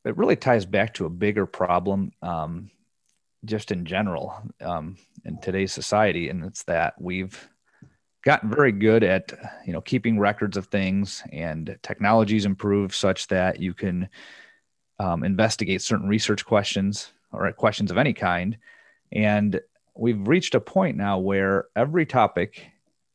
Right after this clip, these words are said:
uh, has been researched at an academic level. And there's lots of academic arguments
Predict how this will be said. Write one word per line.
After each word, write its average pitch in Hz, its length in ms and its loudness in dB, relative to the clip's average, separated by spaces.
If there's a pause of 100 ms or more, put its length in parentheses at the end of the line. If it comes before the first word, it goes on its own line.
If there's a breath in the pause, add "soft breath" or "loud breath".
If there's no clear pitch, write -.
(140)
uh, 95 140 2
has 101 160 0
been 98 160 0
researched - 640 0
at 95 100 -6
an 90 80 -4
academic 92 480 -2
level. 90 440 0
And 82 200 -6
there's 90 280 -6
lots 104 260 2
of 95 100 -2
academic 98 460 -2
arguments 101 640 0